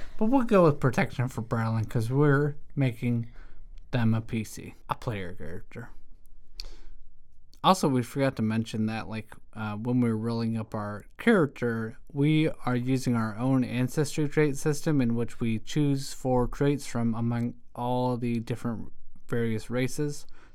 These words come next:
that are published, because we want to have a diverse world, and we feel like, you know, the ancestry of anyone could be, have any of these traits. In Pack Tactics,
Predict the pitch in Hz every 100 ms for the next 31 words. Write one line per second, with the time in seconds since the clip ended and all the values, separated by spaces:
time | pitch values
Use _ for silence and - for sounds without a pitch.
0 | - 131 123 131 147 185 220 - - -
1 | - - - - - 127 143 127 117 127
2 | 123 120 117 131 127 117 117 113 113 117
3 | 123 - 139 143 143 117 113 110 117 107
4 | 104 - 110 110 107 - 123 131 - 127
5 | - 120 123 170 160 160 156 - 113 117
6 | 110 - - - 117 113 110 110 98 101
7 | - - - - - - - - - -
8 | - - - - - - - 110 - 143
9 | 143 - 151 - 95 -